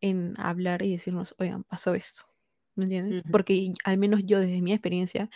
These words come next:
Speaker 1: queriendo evitar de que mi hermana pase por lo mismo, y yo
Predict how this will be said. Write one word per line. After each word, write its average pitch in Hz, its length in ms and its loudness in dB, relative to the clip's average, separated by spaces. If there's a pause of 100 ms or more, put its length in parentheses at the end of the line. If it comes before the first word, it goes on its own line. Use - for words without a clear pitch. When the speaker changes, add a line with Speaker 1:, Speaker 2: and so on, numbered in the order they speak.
Speaker 1:
queriendo 190 300 2
evitar 185 300 0
de 185 120 0
que 185 240 0
mi 175 160 0
hermana 180 280 0
pase 185 280 -4
por 190 160 -4
lo 175 100 2
mismo, 180 540 0 (240)
y 180 360 -2 (580)
yo 208 200 10